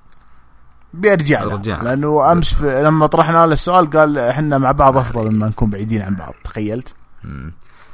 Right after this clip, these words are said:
Speaker 2: يقول، يقول كان باقي يجيبون، آه، بوري، قلنا إنهم مع رويتش و-، آه، وليليان غارسيا، آه، أسطورة في رو، محترم. عبد الله تويم يقول افتتاحيات قوية جدًا مع جون سينا، لقطة سانتينا يوم شاف ماكنتاير رهيبة في طاس ضحك.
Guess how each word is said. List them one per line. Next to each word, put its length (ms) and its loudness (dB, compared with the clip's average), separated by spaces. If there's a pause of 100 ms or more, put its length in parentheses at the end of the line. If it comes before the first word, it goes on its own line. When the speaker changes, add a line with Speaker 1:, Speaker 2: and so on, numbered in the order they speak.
(280)
Speaker 2:
يقول، 220 0
يقول 220 0
كان 240 0
باقي 140 0
يجيبون، 400 -2
آه، 300 -4
بوري، 500 -2
قلنا 280 -2
إنهم 260 -2
مع 220 -4
رويتش 580 -8
و-، 280 -8
آه، 720 -10 (640)
وليليان 500 -4
غارسيا، 560 -6 (340)
آه، 220 -14 (540)
أسطورة 460 -6
في 180 -14
رو، 380 -8
محترم. 560 -6 (500)
عبد 180 -2
الله 160 4
تويم 420 4
يقول 260 0
افتتاحيات 520 -4
قوية 220 -4
جدًا 280 -6
مع 100 -2
جون 180 -4
سينا، 380 -2
لقطة 320 -2
سانتينا 380 -6
يوم 120 -6
شاف 300 -8
ماكنتاير 580 -2
رهيبة 440 0
في 100 -10
طاس 300 -10
ضحك. 300 0